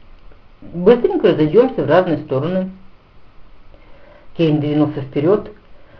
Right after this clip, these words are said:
холодные глаза начали разгораться зловещим огнем. Он и в самом деле казался громадной хищной птицей, готовой броситься на добычу.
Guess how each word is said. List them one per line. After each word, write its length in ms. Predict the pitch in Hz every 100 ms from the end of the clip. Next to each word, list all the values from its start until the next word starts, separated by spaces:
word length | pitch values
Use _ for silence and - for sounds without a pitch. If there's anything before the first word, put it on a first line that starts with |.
| -
холодные 400 | - 170 160 160
глаза 300 | 151 156 160
начали 460 | 156 151 151 139 139
разгораться 500 | 131 151 151 143 127
зловещим 500 | 143 143 135 139 131
огнем. 480 | 135 160 196 196 - - - - -
Он 160 | 143 160
и 40 |
в 100 | -
самом 320 | 196 196 190 190
деле 220 | 202 147
казался 480 | 151 143 139 - 139
громадной 500 | 139 151 135 127 131
хищной 400 | 151 135 139 127
птицей, 560 | - 220 214 135 113 - - - -
готовой 400 | 131 131 135 131
броситься 520 | 120 139 - 120 -
на 60 | 123
добычу. 480 | 123 120 120 -